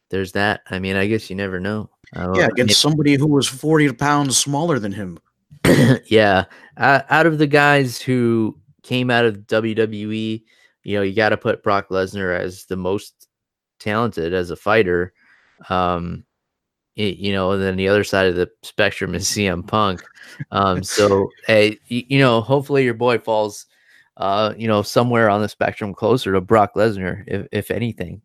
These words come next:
Speaker 1: because the alternative is, uh, is not gonna be a good look.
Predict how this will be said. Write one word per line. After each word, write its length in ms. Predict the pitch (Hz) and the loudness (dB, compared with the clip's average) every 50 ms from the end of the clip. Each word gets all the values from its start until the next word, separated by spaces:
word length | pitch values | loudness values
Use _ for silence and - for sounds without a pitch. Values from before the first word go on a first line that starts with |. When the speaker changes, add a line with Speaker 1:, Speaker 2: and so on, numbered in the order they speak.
| _ | _
Speaker 1:
because 360 | - 98 95 - 107 101 92 92 | -8 -8 -4 -4 -4 -4 -4 -4
the 140 | 101 101 | -4 -2
alternative 640 | 101 95 98 - - 110 110 107 101 95 90 90 90 90 | -2 -2 -2 -2 -4 -4 -2 0 0 0 0 0 -2 -4
is, 240 | 92 90 90 92 | -4 -4 -4 -2
uh, 220 | 95 95 85 92 107 - _ _ _ _ - - - - - - - - _ | -2 0 0 0 -2 -4 _ _ _ _ -12 -10 -10 -10 -10 -14 -20 -12 _
is 120 | - 120 113 | -4 0 2
not 180 | 110 107 110 - | 2 2 0 -2
gonna 120 | 113 110 | -6 -6
be 160 | 101 107 104 | -2 -2 -2
a 80 | 98 101 | -2 -2
good 180 | - 120 107 | -4 -4 -4
look. 220 | 110 117 113 - | -2 -4 -4 -4